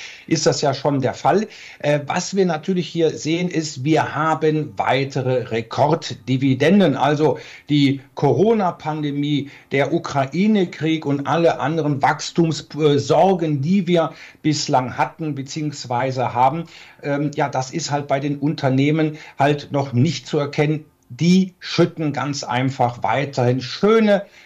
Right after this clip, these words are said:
Milliarden und Milliarden an die Aktionäre, äh, letztendlich aus. Kommen wir jetzt aber natürlich auf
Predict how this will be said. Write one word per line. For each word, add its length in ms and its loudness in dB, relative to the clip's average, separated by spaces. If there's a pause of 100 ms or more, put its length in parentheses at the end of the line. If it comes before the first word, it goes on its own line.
Milliarden 840 0
und 300 -6
Milliarden 720 -2
an 260 0
die 220 -8
Aktionäre, 960 0
äh, 100 0
letztendlich 460 -2
aus. 320 -4
Kommen 220 4
wir 40 4
jetzt 180 0
aber 200 0
natürlich 560 -4
auf 260 0